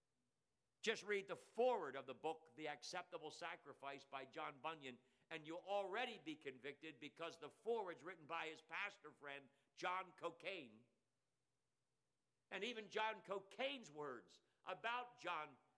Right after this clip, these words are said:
Bunyan and this book and its theme will convict you.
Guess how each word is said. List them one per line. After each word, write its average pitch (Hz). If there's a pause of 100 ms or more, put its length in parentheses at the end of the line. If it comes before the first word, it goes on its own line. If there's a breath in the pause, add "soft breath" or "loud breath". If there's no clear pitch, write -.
(180)
Bunyan 143 (280)
and 196
this 180
book 151 (220)
and 190
its 202
theme 131 (320 soft breath)
will 156
convict 139
you. 92